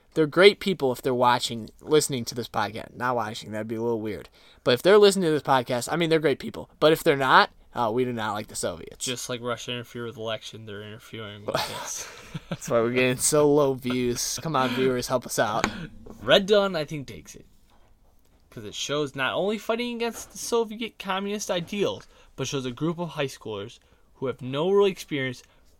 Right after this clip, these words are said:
Speaker 2: fighting for freedom. Wolverines! To the next round.
Speaker 1: Wolverine! All right, I would say, you know, you obviously misjudged me because I was gonna put Red Dawn up there anyways.
Speaker 2: All right, so I'm
Speaker 1: So
Speaker 2: slowly convincing you. Good.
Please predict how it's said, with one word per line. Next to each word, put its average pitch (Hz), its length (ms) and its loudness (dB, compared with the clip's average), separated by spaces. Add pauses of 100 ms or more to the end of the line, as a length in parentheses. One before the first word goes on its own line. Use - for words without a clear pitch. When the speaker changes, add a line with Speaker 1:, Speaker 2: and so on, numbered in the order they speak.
(220)
Speaker 2:
fighting 196 300 6
for 156 180 2
freedom. 120 400 -6 (300)
Wolverines! 196 840 12 (360)
To 269 100 10
the 269 100 12
next 160 260 2
round. 113 240 -14
Speaker 1:
Wolverine! 285 1160 2
All 165 160 12
right, 147 180 8 (100)
I 185 180 8
would 233 180 2
say, 180 380 2 (420)
you 139 160 -2
know, 131 540 0 (260)
you 139 220 -2
obviously 160 420 4
misjudged 123 540 -4
me 104 340 -10
because 107 400 -8
I 113 160 -2
was 123 160 -2
gonna 120 220 -6
put 113 320 -8
Red 107 220 -6
Dawn 107 340 -4
up 101 160 -10
there 117 200 -6
anyways. 117 680 -2
Speaker 2:
All 147 80 -2
right, 113 260 -10
so - 120 -14
I'm 127 60 -12
Speaker 1:
So 135 260 0
Speaker 2:
slowly 120 220 6
convincing 123 440 -4
you. 117 180 -12
Good. 117 300 -10